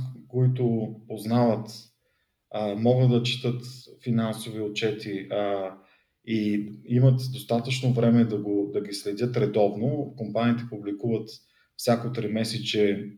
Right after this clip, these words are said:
своите резултати, тези, които са качени на борсите, могат да инвестират, а, директно. А, от друга страна, не всички, большинството хора, а,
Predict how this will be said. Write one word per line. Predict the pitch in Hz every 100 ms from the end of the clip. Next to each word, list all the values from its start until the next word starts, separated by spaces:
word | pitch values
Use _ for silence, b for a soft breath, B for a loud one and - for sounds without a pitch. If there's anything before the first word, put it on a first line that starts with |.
| _ 110 104
своите | - 110 104 107
резултати, | 98 98 95 101 104 127
тези, | 104 104 -
които | 104
са | -
качени | - - 101
на | 98
борсите, | 92 92 85 - 143 147 B B B -
могат | 131 151 151 139
да | 120
инвестират, | 117 107 - 117 107 107
а, | 113 104 101
директно. | 98 98 92 - 131 - B B B B -
А, | 107 104 101 98 - -
от | 117 113
друга | 139 156
страна, | - 123 117 139 143 139 -
не | 123 123 117 131
всички, | - 131 131 - 135 127
большинството | - 104 - - 127 131
хора, | 127 117 120 131 131 127 131 B _
а, | 117